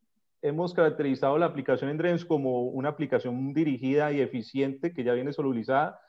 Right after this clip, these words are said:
y que la planta, eh, como toma la, los nutrientes, los iones, pero no los, no los evitamos de que los tenga que masticar, hablándolo en pocas palabras,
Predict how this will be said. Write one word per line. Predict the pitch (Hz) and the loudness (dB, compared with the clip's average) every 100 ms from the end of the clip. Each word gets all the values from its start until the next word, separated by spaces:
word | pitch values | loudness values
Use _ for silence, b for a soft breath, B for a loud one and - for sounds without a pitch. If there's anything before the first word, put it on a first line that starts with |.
| B _ | B _
y | 139 | -4
que | 151 | 0
la | 139 131 | 2 2
planta, | 147 151 175 175 175 - _ _ _ - | 0 2 2 2 0 -10 _ _ _ -2
eh, | 123 127 123 123 - - | 0 2 2 -2 -6 0
como | 143 131 120 | 2 2 2
toma | 180 202 202 175 | 4 4 4 4
la, | 151 131 | 4 4
los | 123 131 123 | 2 0 0
nutrientes, | 127 127 139 143 156 | -4 -4 -4 -2 0
los | 139 | 0
iones, | 123 143 160 165 | 2 2 0 0
pero | 143 120 | 2 2
no | 117 | 2
los, | 131 143 - 123 _ 131 | 0 -2 -6 -20 _ -6
no | 131 | -2
los | 143 143 131 _ | -2 -2 -6 _
evitamos | 127 127 113 131 151 | -2 -2 0 -2 0
de | 151 143 | -2 -2
que | |
los | 123 117 | -2 -2
tenga | 123 135 | -4 -4
que | 151 | -4
masticar, | 143 139 - - 135 135 | -4 -6 -8 -6 0 2
hablándolo | 131 127 131 131 117 | 2 0 0 -4 -4
en | |
pocas | 117 131 127 | -4 -4 -2
palabras, | 143 131 123 | 0 2 2